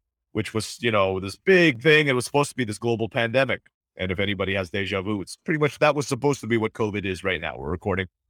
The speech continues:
towards what I hope is the end of covid right now, right?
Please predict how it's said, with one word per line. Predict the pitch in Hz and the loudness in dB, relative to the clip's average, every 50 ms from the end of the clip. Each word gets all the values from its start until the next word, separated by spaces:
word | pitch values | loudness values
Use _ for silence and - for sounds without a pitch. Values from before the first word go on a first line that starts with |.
| _ _ _ | _ _ _
towards | - 110 107 92 85 85 | -4 -2 -2 -2 -2 -2
what | 92 90 90 | -2 0 0
I | 87 | 2
hope | 98 143 160 156 151 - _ _ _ _ _ - | 4 4 4 4 4 0 _ _ _ _ _ -10
is | 101 98 92 | -8 -6 -4
the | 101 98 | -2 -2
end | 95 90 87 | -2 -2 -4
of | 80 - | -8 -6
covid | - 85 78 - - - | -6 -6 -6 -6 -10 -12
right | 62 65 67 - | -12 -12 -12 -12
now, | 50 53 | -14 -10
right? | 57 76 104 107 | -4 -2 -2 -2